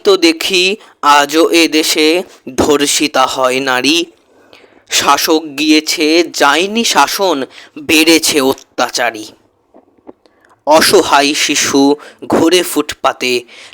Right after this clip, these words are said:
নাইকো থাকার ঘর। কাজের অভাবে শ্রমিকরা আজ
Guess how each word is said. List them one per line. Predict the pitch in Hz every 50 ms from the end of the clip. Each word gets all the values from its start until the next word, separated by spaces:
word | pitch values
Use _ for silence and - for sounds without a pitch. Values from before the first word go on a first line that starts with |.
| _ -
নাইকো | 139 135 135 143 165 185 180 - - 135
থাকার | 131 - - - 131 - - 127 123 123 123 127
ঘর। | 127 - - 131 131 135 147 165 165 165 - - _ _ _ _ _ - - _ _ _ _
কাজের | - 185 151 147 147 156 151 160 165 - -
অভাবে | 131 135 139 135 156 147 143 147 147 147
শ্রমিকরা | - - - 143 139 139 131 - - - 139 135 131 -
আজ | - 127 127 123 123 131 135 - -